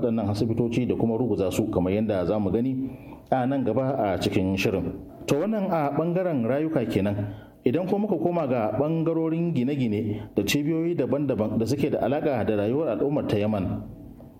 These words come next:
su ma dai ba ƙaramar hasara ce aka yi ba. Idan muka fara a ɓangaren ilimi, rahoton ya ishara da irin hasarar da al'ummar Yaman ɗin suka yi a ɓangaren ilimi, sakamakon hare-haren da sojojin Saudiya da ƙawayen nata suke kaiwa.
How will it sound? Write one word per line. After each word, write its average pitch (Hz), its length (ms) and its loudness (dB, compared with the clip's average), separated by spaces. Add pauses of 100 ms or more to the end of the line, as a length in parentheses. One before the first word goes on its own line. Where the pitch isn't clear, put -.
(220)
su - 120 -2
ma 104 140 2
dai 143 400 -2 (220)
ba 90 100 4
ƙaramar 110 320 0
hasara 104 400 0
ce 120 380 0
aka 110 180 0
yi 87 100 2
ba. - 360 -2 (1080)
Idan 95 180 2
muka 104 200 0
fara 104 500 0
a 92 220 2
ɓangaren 104 580 0
ilimi, 92 560 0 (920)
rahoton 101 340 2
ya 101 160 2
ishara 110 520 2
da 101 140 0
irin 110 220 2
hasarar 117 420 0
da - 140 0
al'ummar 117 380 0
Yaman 113 240 0
ɗin 113 240 0
suka 127 240 0
yi 113 140 0
a 104 200 2
ɓangaren 117 480 0
ilimi, 95 480 0 (640)
sakamakon 92 520 2
hare-haren 101 440 2
da 117 80 0
sojojin 110 340 2
Saudiya 107 400 0
da - 80 0
ƙawayen 110 380 2
nata 123 340 0
suke - 300 0
kaiwa. 90 500 0